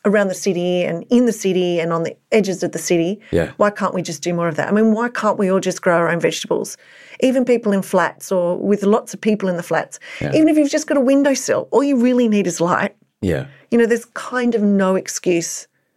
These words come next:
Speaker 1: for not growing some of your own food.
Speaker 2: Even just a little bit. What
Speaker 1: Just
Speaker 2: does it
Speaker 1: even
Speaker 2: do
Speaker 1: just a
Speaker 2: for
Speaker 1: little
Speaker 2: you?
Speaker 1: bit.
Speaker 2: How does it change how you look at the world?
Speaker 1: Well, for me, it changes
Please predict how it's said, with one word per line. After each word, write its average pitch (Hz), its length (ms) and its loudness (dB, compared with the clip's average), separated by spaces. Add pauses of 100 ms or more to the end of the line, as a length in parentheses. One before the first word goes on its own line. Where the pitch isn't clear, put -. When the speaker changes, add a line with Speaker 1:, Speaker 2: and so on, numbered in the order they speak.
(180)
Speaker 1:
for - 120 0
not 180 280 0
growing 170 280 -2
some 180 180 -4
of 165 100 -4
your 160 160 -2
own 156 140 -2
food. - 360 -6 (720)
Speaker 2:
Even 123 220 2
just 123 180 -6
a 95 40 -2
little 98 220 0
bit. 60 360 -6
What 110 120 2
Speaker 1:
Just 123 100 0
Speaker 2:
does - 20 0
it 139 80 4
Speaker 1:
even 143 100 2
Speaker 2:
do - 60 6
Speaker 1:
just 139 80 2
a 135 40 0
Speaker 2:
for 135 60 4
Speaker 1:
little 294 140 2
Speaker 2:
you? 277 40 -4 (140)
Speaker 1:
bit. - 100 -8 (440)
Speaker 2:
How 117 140 0
does 117 120 2
it 107 80 -8
change 101 340 -2
how 95 60 -2
you 85 120 0
look 85 140 -4
at - 60 -18
the 78 120 -4
world? 85 220 0 (640)
Speaker 1:
Well, 233 100 4
for 226 140 0
me, 214 180 4
it 311 80 -4
changes 185 540 -2